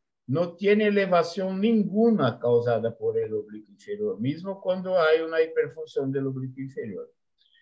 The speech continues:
Eh, sin lo recto superior, el oblicuo inferior no, no, no hace nada en el D V D. Y con la ciclotorsión, que acon-, eh, como se,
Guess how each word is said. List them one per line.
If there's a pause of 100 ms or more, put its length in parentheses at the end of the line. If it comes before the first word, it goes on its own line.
(340)
Eh, (100)
sin
lo
recto
superior, (800)
el
oblicuo
inferior
no,
no, (560)
no
hace
nada
en
el
D
V
D. (2250)
Y
con
la
ciclotorsión,
que
acon-,
eh,
como
se,